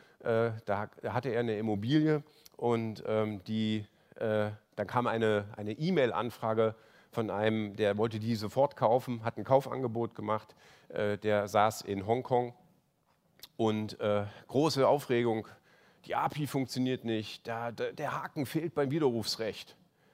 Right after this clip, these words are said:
Wir natürlich auch geguckt und dann halt alle Logfiles überprüft und so weiter und sagen so, „Nee, das kann nicht sein. Das ist alles in Ordnung.“ So, was war also die, was war passiert? Der Kunde hatte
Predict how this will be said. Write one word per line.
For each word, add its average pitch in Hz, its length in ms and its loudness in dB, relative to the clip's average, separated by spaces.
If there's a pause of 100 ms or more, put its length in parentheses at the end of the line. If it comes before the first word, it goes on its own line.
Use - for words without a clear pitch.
(1200)
Wir 98 420 -4
natürlich 104 400 0
auch - 160 0
geguckt 127 440 2
und 113 120 -4
dann 107 260 0
halt 107 300 -2
alle 107 160 0
Logfiles 117 600 4
überprüft 113 520 -2
und 113 80 -6
so 101 80 -8
weiter 113 180 -2
und 101 80 -8
sagen 107 220 -8
so, 104 100 -8
„Nee, 185 220 -6
das - 120 -14
kann 190 140 -10
nicht 196 140 -10
sein. - 200 -8 (1300)
Das - 140 -16
ist - 140 -8
alles 160 180 -4
in 160 100 0
Ordnung.“ 135 300 -4 (560)
So, 110 180 4
was 104 180 0
war 135 140 4
also 117 180 -4
die, 107 220 -4 (160)
was - 240 -2
war 107 140 0
passiert? - 480 -4 (920)
Der 87 60 -8
Kunde 151 480 -2
hatte 135 360 -4